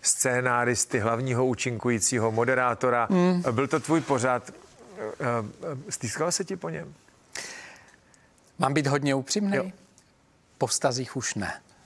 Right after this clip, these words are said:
Speaker 2: Po vztazích už ne, protože my jsme jich natočili strašnou
Speaker 1: Víš,
Speaker 2: spoustu.
Speaker 1: kolik?
Speaker 2: Ne,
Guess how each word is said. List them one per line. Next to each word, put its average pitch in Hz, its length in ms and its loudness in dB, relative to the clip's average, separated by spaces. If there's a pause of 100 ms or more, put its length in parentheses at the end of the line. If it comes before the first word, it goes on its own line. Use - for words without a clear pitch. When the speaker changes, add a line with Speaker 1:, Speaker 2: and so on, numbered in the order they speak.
(200)
Speaker 2:
Po 131 100 0
vztazích 156 460 2
už 139 120 -2
ne, 135 140 0
protože 131 320 -2
my 123 100 2
jsme - 160 0
jich 120 100 -4
natočili 123 440 -2
strašnou - 480 -2
Speaker 1:
Víš, 120 100 -2
Speaker 2:
spoustu. - 240 -2
Speaker 1:
kolik? 143 360 -2 (1400)
Speaker 2:
Ne, 107 220 2